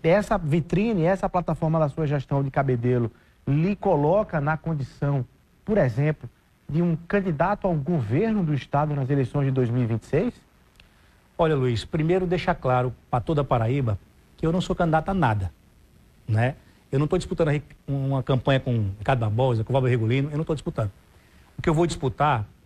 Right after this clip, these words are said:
Speaker 2: é lutar pelo que eu acredito, é defender o modelo de gestão que a gente implantou e o candidato que quiser o nosso apoio,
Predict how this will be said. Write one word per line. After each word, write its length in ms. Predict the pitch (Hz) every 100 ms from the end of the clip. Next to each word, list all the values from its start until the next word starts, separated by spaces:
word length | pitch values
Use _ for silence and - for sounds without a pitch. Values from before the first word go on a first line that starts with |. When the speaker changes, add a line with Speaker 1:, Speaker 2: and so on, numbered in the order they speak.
| - - - _ _ -
Speaker 2:
é 260 | - 151 156
lutar 720 | 165 170 170 165 208 190 - - - -
pelo 200 | 175 -
que 100 | -
eu 60 |
acredito, 580 | 170 196 190 123 117 - - _ _ _ - -
é 100 | 143
defender 680 | 135 175 170 160 131 156 226
o 40 |
modelo 360 | 214 202 147 165
de 120 | 135
gestão 340 | 120 123 - 123
que 100 | 120
a 40 |
gente 180 | 120 127
implantou 640 | 120 120 107 139 226 - - _ _ _ -
e 80 | 170
o 40 |
candidato 720 | 170 202 190 165 143 185 220
que 120 | - 190
quiser 260 | 131 147
o 80 | 135
nosso 500 | 127 135 160 220 -
apoio, 440 | 160 - 147 170